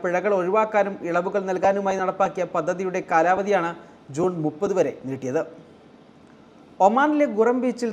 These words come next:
തിരണ്ടി മത്സ്യങ്ങൾ കൂട്ടമായി അടിഞ്ഞ സംഭവത്തിൽ വിശദീകരണവുമായി അധികൃതർ. അനധികൃത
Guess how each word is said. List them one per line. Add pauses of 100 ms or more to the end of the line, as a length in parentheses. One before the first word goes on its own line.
(100)
തിരണ്ടി
മത്സ്യങ്ങൾ (100)
കൂട്ടമായി
അടിഞ്ഞ
സംഭവത്തിൽ (100)
വിശദീകരണവുമായി
അധികൃതർ. (580)
അനധികൃത